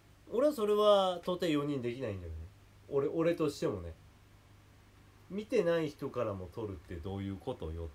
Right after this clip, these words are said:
ていう。で、この、ちょっと話戻るんだ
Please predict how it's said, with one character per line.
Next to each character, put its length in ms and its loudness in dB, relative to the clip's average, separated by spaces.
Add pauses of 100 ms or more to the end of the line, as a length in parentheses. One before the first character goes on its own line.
て 60 -12
い 40 -10
う。 20 -10 (4000)
で、 180 0
こ 960 -2
の、 140 -4
ち 100 -6
ょ 20 -4
っ 40 -6
と 100 -6
話 360 -4
戻 340 -4
る 160 -2
ん 120 -6
だ 100 -6